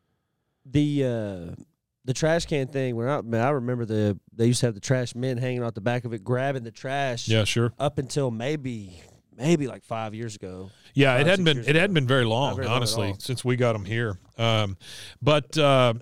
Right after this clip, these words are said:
Speaker 2: the
Speaker 1: And they,
Speaker 2: tra-
Speaker 1: and if you're in the right area, though, uh, I remember back in the day, teachers would always tell you, "Oh, you don't wanna be a trash man." But
Speaker 2: Yeah.
Speaker 1: if you were in certain areas that were unionized, you were <laughs>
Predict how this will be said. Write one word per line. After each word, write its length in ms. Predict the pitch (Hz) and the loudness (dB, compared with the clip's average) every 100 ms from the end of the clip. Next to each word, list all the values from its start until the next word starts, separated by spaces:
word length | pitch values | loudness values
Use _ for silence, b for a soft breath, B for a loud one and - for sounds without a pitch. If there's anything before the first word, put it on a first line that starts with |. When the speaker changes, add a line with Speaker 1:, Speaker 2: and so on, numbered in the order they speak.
| - | -2
Speaker 2:
the 80 | 135 | 0
Speaker 1:
And 80 | 139 | 4
they, 40 | |
Speaker 2:
tra- 180 | 208 294 | 4 4
Speaker 1:
and 160 | 151 170 | 0 0
if 120 | 175 | 0
you're 120 | 208 | 0
in 80 | 226 | 0
the 60 | 170 | 0
right 240 | 160 160 | 0 0
area, 360 | 139 175 160 131 | -2 -4 -4 -2
though, 400 | 123 120 120 117 | -4 -4 -4 -6
uh, 200 | 117 104 | -6 -4
I 20 | |
remember 640 | 135 143 165 156 139 123 107 | -4 -4 -4 -4 -4 -4 -6
back 340 | 110 131 135 | -4 -4 -4
in 60 | 135 | -6
the 60 | |
day, 220 | 117 135 127 | -6 -6 -6
teachers 420 | - 131 135 117 | -8 -8 -8 -4
would 60 | |
always 220 | 127 120 110 | -4 -4 -4
tell 260 | - 127 | -2 0
you, 220 | 127 117 117 | 0 -2 -2
"Oh, 60 | |
you 100 | 123 | -4
don't 120 | 139 151 | -2 -4
wanna 120 | 131 | -2
be 140 | 117 | -2
a 40 | 107 | -2
trash 400 | - 139 147 - | 2 0 0 -6
man." 360 | 110 107 117 B B B - | -10 -10 -12 B B B -2
But 240 | 127 123 | 0 2
Speaker 2:
Yeah. 80 | 131 | 0
Speaker 1:
if 80 | - | 0
you 120 | 165 | 2
were 80 | 170 | 4
in 160 | 160 135 | 2 0
certain 300 | - 151 131 | -2 -2 -2
areas 340 | 135 156 143 | -2 -2 -2
that 100 | 131 | -2
were 80 | 123 | -2
unionized, 720 | 120 139 143 127 120 120 113 | -2 -2 -2 -2 -2 -4 -4
you 60 | 127 | -4
were 60 | |
<laughs> 180 | 123 165 | 0 2